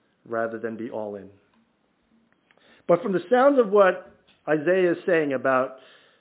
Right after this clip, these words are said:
Jesus and what God is doing in Jesus, God is all in with us. He's saying the zeal of the Lord of hosts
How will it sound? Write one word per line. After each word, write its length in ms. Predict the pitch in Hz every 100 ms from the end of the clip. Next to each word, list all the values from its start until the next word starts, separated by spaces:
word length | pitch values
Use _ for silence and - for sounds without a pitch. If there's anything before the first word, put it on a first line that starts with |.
| _ -
Jesus 380 | 139 131 107 98
and 100 | 123
what 160 | 127
God 200 | 135 135
is 120 | 131 -
doing 220 | 123 123
in 100 | 120
Jesus, 360 | 117 110 98 90 - _ _ 120
God 480 | 143 170 214 214 175
is 300 | 175 165 147 - _
all 580 | 165 170 180 180 180 185
in 380 | 180 160 123 110
with 160 | 120 120 -
us. 260 | 135 107 - - - _ _ _ _ _ _ _ _ _ _ _ _ _ _ _ -
He's 160 | 180 202
saying 220 | 214 190
the 320 | 160 143 135
zeal 520 | 147 190 208 220 214 185
of 120 | 147
the 60 |
Lord 320 | 143 143 165 165
of 100 | 135
hosts 640 | - 143 104 98 _ -